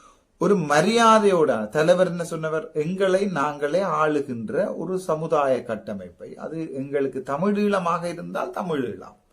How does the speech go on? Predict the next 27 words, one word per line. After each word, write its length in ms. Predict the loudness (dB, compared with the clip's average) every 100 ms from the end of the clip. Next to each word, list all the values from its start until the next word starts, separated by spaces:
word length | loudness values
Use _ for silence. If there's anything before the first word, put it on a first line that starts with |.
| _ _ _ _ _ _
அல்லது 320 | 0 2 4
எங்களை 340 | 4 6 6 6
நாங்களே 380 | 6 4 4 6
ஆளுகின்ற, 560 | 6 4 0 -2 0
அதான் 140 | 2 0
சமாதான 460 | 0 2 4 2
பேச்சுவார்த்தை 580 | 0 0 2 2 2 -4
போனவை. 340 | -4 -4 0
ஏன் 140 | 0 -2
சமாதான 400 | -2 0 0 0
பே-, 120 | -2
எனக்கு 260 | -2 -4 -6
தெரிய 260 | -6 -6
சமாதான 420 | -6 -2 0 0
பேச்சுவார்த்தை 540 | -2 -4 -2 -2 -2 -6
போனது 360 | -6 -4 -6
காரணம், 540 | -8 -10 -10 -12 -16 -16 _ _ -20 _ -4
மேலும் 460 | 0 2 2 2
உயிர்களை 460 | 4 4 4 2 2
பலி 240 | 0 0
கொடுக்காமல், 680 | 0 0 -2 -2 -4 -2 -4
மேலும் 580 | -4 -4 -2 -2 -2 -4
இரு 220 | -2 0
பக்கமுமே 720 | 2 2 2 -2 -2 -4 -6
பாதிப்புகள் 540 | -4 -4 -4 -4 -4
ஏற்படாமல் 760 | -4 -8 -12 -12 -12 -10 -12 -12
ஒரு, 420 | -8 -6 -6 -6